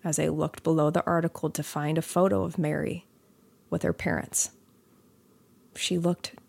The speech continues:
just as she was when I met her. I winced when I thought of what Mary went through that night. That combined with the confusion that I had spent the afternoon talking to a ghost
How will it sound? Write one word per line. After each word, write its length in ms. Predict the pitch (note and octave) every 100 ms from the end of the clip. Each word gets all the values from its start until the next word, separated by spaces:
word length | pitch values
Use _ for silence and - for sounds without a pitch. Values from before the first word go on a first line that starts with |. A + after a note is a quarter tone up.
| _
just 480 | - E3+ F3 - -
as 140 | D#3+ D#3
she 160 | -
was 420 | E3 D#3 D3+ -
when 100 | D3+
I 100 | D3
met 200 | D3 C#3+
her. 240 | D3+ - - _ _ _ _ _ _ _ _ _ _ _ _ _ _ _ _ _ _ _ _ _ _ _ _ _ _ - F3+
I 80 |
winced 440 | F3+ F3+ F3+ - -
when 120 | E3+
I 100 | D3+
thought 340 | - C#3 C#3+ - _ _
of 140 | E3 E3
what 180 | -
Mary 260 | D#3 D3 D3
went 240 | D3 D3
through 200 | - D#3
that 220 | D#3 C#3 -
night. 280 | F3 - - - _ _ _ _ _ _ _ _ _ _ _ _ _ _
That 240 | - F3+ -
combined 500 | A3 F3+ D3+ D#3+ D#3+
with 140 | D#3+
the 80 | D#3+
confusion 840 | - D#3 - D#3 D3+ - D3 C#3+ E3
that 120 | D#3+
I 80 | D#3+
had 140 | D#3
spent 440 | - - F3 F#3+ -
the 120 | E3+
afternoon 560 | D#3 D3 D#3+ D3+ D3
talking 420 | D3+ - D3+ - D#3
to 120 | D3
a 60 | D3
ghost 600 | - C#3 E3+ - -